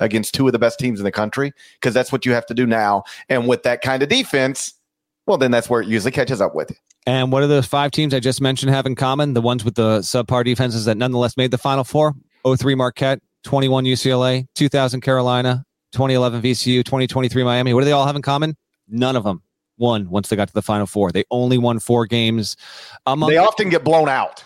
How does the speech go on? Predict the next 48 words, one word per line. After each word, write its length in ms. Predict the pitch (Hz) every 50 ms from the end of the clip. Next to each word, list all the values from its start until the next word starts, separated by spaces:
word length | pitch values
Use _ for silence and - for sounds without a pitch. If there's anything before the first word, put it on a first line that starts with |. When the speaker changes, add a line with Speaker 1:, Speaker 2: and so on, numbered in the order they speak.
| _ -
Speaker 2:
Yeah, 300 | 143 143 147 113 82 65 -
and, 220 | 113 127 131 127
and 420 | - - 123 120 117 110 101 101
they 140 | 101 117 123
get, 160 | 120 123 117
they 140 | 120 131 127
get 160 | 120 127 113
run. 260 | 117 120 107 98 95 92
So, 560 | - - 135 127 123 120 117 113 113 107 98 _ - - - _ _ -
uh, 240 | 120 120 113 113 - - 143
Kentucky 400 | - 185 180 - 262 277 - 277
might 280 | 233 190 190 214 226 -
well 180 | 220 214 208
do 240 | 175 127 143 156 185
it. 120 | 214 226 _ _ _ _ -
I 100 | 139 156
don't 100 | 196 214
wanna 140 | 226 233
say 220 | 190 - 233 214 190
it 100 | 175 -
can't, 540 | - - - 185 147 95 76 - - - - _ - - - - - - _
but 140 | - 165 147
I 80 | 147 147
think 220 | - 208 202 -
it 80 | 196 170
is 200 | 143 202 196 190
asking 380 | - 196 185 - - 175 170
a 60 | 156 151
lot 280 | 151 151 151 - -
for 120 | - 147 135
a 40 |
team 260 | - - - 165 156 147
that 120 | 139 123
is 180 | 123 123 107 -
just 600 | - - 123 143 151 160 - - - - - - - - - - -
pedestrian 540 | - 139 175 196 175 - - 143 139 127 123
on 140 | 117 127
defense 600 | 120 151 185 165 - - 127 120 120 - - - - _ - - - _ - -
to 440 | - 143 139 135 135 131 131 117 -
rally 340 | 113 131 135 156 170 180 170
in 80 | 156
the 40 | 147
second 280 | - - 156 - 151 147
half 180 | 147 143 131
of 40 | -
the 80 | 131 123
season. 460 | - 147 143 139 - - 131 120 - -
And, 540 | 120 117 117 113 113 113 110 110 104 98